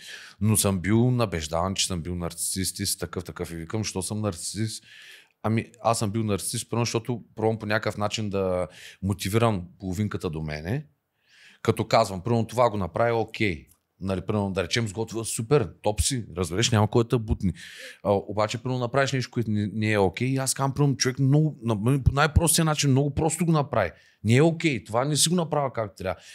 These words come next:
И примерно тя се сърди, после като: „Ти си нарцисист“, или всякакви такива. И не го приема, знаеш, което тук е едно много интересно нещо, не го приема като забележка или като градивна критика, ами го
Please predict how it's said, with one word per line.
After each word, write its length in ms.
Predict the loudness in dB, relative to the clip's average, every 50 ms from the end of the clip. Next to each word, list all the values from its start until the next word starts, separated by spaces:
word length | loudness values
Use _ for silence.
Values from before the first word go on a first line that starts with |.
| -16 -8
И 40 | 0
примерно 200 | 2 2 2 4
тя 160 | 2 2 2
се 180 | 2 0 -2 0
сърди, 260 | 0 2 2 0 0
после 240 | 0 -2 -2 -4 -4
като: 180 | -6 -8 -8 -6
„Ти 80 | -6
си 140 | -6 -4 -4
нарцисист“, 720 | -2 -2 -2 -2 -2 -4 -4 -2 -2 -2 -4 -4 -6 -8 -8
или 180 | -6 -4 -4 0
всякакви 380 | 2 2 2 4 2 2 2
такива. 300 | 2 -2 0 0 0 0 0 -4 -10 -14 -14 -12 -2 0
И 100 | 2 2
не 60 | 4
го 180 | 4 4 2 4
приема, 560 | 6 6 6 6 6 6 6 6 4 2 0 -6 -8
знаеш, 240 | -4 0 0 0 0
което 180 | 0 0 -2 -2
тук 120 | 0 0
е 40 | 0
едно 300 | 0 2 0 -2 -2 -4 -2
много 240 | -2 0 2 2 2
интересно 440 | 2 2 2 2 2 0 0 -2 -2
нещо, 320 | -2 -2 -2 -2 -4 -4 -6 -10 -18 -18 -20 -16 -6 -2
не 160 | -2 0 0
го 160 | 0 -2 2
приема 280 | 4 4 4 4 2 0
като 220 | 0 -2 -2 -2 -2
забележка 580 | 0 0 0 0 2 2 2 2 2 0 -2
или 120 | -2 -2 0
като 240 | 0 -2 -2 -2 -4 -6 -4 -2
градивна 500 | 0 0 2 2 0 0 2 2 0 -2
критика, 640 | -4 -6 -8 -8 -10 -12 -6 -2 0 0 0 0 -2 -8 _ _ _ _ -20 -20 -20 _ _ -4
ами 180 | -2 0 0
го 120 | -2 -4